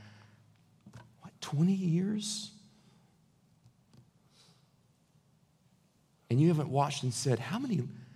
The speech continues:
how many lives, how many Am-, Afghanistan lives, how many American soldiers' lives, how many limbs were lost?"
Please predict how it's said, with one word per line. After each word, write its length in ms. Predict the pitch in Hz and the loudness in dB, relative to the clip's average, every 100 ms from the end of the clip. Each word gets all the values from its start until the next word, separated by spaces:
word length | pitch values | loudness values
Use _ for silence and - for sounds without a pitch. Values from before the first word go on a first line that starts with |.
| - | -20
how 160 | - 208 | 0 0
many 160 | 254 | 2
lives, 1000 | 139 117 117 120 107 92 85 - - - - - _ | 2 4 6 6 4 0 -4 -8 -8 -10 -14 -20 _
how 120 | - | -4
many 140 | 202 170 | -2 0
Am-, 180 | 107 107 - - | -2 -4 -10 -8
Afghanistan 920 | 117 117 123 156 202 - 156 151 139 | -4 -4 0 2 2 0 -2 0 2
lives, 380 | 123 127 120 - - - - | 2 0 -2 -4 -14 -20 -10
how 200 | - 175 | 2 2
many 260 | 220 127 87 - - - | 4 2 2 -6 -16 -8
American 560 | 113 110 147 233 - 190 | -2 2 4 2 2 0
soldiers' 500 | 180 180 170 156 135 | 2 4 2 2 0
lives, 840 | 127 123 131 135 139 139 135 - - - - - | 0 2 2 2 2 0 -4 -6 -12 -20 -20 -4
how 180 | 165 | 0
many 160 | 190 139 | 4 4
limbs 680 | 107 113 139 156 160 143 - | 4 4 6 6 6 4 0
were 160 | 113 110 | 0 0
lost?" 760 | 107 123 127 98 - - - | 0 2 2 2 -4 -6 -10